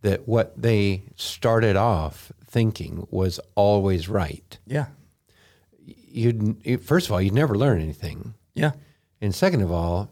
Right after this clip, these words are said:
Speaker 1: you'd stay wrong your whole life. I mean, I,
Speaker 2: Yeah.
Speaker 1: um, m-, our, our, our grandsons are over, and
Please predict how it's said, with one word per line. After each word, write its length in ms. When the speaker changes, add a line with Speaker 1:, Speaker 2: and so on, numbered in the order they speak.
Speaker 1:
you'd 260
stay 180
wrong 260
your 140
whole 320
life. 300
I 60
mean, 140
I, 160
Speaker 2:
Yeah. 120
Speaker 1:
um, 160
m-, 60
our, 220
our, 320
our 100
grandsons 580
are 80
over, 280
and 240